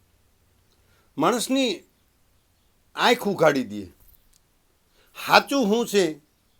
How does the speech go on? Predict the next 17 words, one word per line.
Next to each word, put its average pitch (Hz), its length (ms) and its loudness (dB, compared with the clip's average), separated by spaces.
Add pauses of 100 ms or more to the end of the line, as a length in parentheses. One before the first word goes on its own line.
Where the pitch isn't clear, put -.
(800)
એ 180 80 -6
બતાવી 151 540 0
દે. 95 100 -16 (1900)
કારણ 226 180 -4
કે 254 60 -2 (120)
ઘણી 214 240 2
વખત 254 280 2
એવું 262 200 -2
થાય, 214 260 6
એક 214 140 2
ભાઈ 233 280 4 (1300)
પક્ષીને 226 400 -2
આમ 208 140 0 (2250)
પાણા 190 280 4
મારીને 190 240 4
ઉડાડતો 147 420 4
હતો 90 160 -16